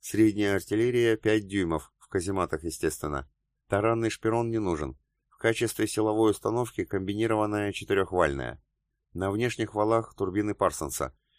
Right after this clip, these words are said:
На внутренних паровые машины типа тех, что ставят на новые британские броненосные крейсера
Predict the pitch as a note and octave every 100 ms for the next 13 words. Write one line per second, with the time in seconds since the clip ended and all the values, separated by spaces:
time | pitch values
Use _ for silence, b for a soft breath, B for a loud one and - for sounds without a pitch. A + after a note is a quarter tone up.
0 | _ F2 G2 G#2+ C3+ C3 B2+ B2+ - _
1 | _ G#2 A2+ A#2 C3+ C3 A#2+ A2 B2+ B2
2 | A#2+ - A2 - G2+ B2+ A#2 - _ _
3 | _ - - A#2+ - C#3 C3+ B2 A2+ A2+
4 | A#2+ A#2 G2+ G#2 A#2 A2 - G#2+ F#2+ G2+
5 | G#2 A2 - G#2 G2 G2+ F#2+ G#2+ A2+ A2
6 | G#2